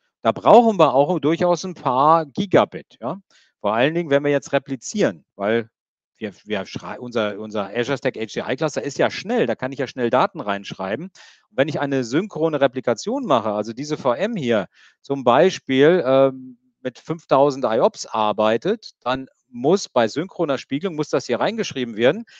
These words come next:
dann gehen die Daten hier rüber, werden hier reingeschrieben und dann kommt das Akt zurück und dann darf die V M erst weitermachen. Das heißt, wir brauchen hier oben eine Männerleitung, also mindestens,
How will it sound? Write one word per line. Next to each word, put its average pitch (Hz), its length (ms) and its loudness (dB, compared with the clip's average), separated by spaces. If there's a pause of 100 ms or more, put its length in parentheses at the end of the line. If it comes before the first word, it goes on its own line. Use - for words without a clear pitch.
(260)
dann 127 200 0
gehen 156 200 2
die 165 80 -2
Daten 135 320 2
hier 127 160 -2
rüber, 175 220 4
werden 123 140 0
hier 202 200 0
reingeschrieben 135 680 -4
und 139 180 -6
dann 160 120 2
kommt 165 160 -6
das 131 160 -2
Akt - 220 -8
zurück 147 360 -4
und 165 100 -6
dann 151 120 2
darf 156 200 0
die 160 120 -12
V 151 120 -2
M 151 160 -4
erst 147 200 -4
weitermachen. 139 540 -2 (100)
Das - 140 -20
heißt, 123 220 -6
wir 120 100 -2
brauchen 160 480 -2
hier 131 200 -2
oben 156 200 -2
eine 139 100 -4
Männerleitung, 117 680 -2
also 117 320 -4 (340)
mindestens, 151 1200 -2